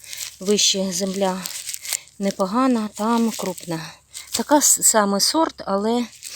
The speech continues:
більш крупна цибулька росте. Оця цибуля спеціальна, я вам хочу показати, вона постійно отам у мене в тіні росла. І сонце, як, ну, ніколи там практично не поступало сонце.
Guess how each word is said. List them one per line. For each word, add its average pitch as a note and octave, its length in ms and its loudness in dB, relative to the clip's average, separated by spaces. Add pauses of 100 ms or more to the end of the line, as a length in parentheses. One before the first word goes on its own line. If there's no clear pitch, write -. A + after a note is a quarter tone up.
(880)
більш A#3+ 380 -6
крупна F3+ 760 -6
цибулька D#3+ 600 -6
росте. D#3+ 460 -10 (480)
Оця D4+ 380 4
цибуля F#3 600 2
спеціальна, F3+ 580 0
я F3+ 160 -4
вам F3 180 -6
хочу D#3+ 420 -12
показати, E3+ 640 -8 (500)
вона G#3+ 220 -6
постійно G#3+ 600 -8
отам G3 300 -10
у F3+ 80 -8
мене F3+ 380 -10
в - 60 -20
тіні F3+ 420 -8
росла. D#3 480 -12 (680)
І F3 60 -12
сонце, A#3+ 540 -4 (100)
як, G3+ 520 -8
ну, A3 280 -8 (880)
ніколи A#3+ 720 0
там B3 320 -4
практично G#3+ 580 -8
не F#3+ 100 -8
поступало F#3 600 -10
сонце. E3 500 -10